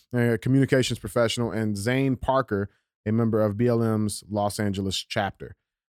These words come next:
Um, this really bothers me, dude.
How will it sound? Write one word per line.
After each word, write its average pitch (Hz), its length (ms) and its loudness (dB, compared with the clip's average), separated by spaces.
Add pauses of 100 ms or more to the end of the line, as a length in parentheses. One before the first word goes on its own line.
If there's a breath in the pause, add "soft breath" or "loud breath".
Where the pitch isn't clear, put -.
Um, 95 440 -2 (920)
this 202 240 4
really 151 220 6
bothers 101 420 0
me, 87 80 -12
dude. 85 280 -14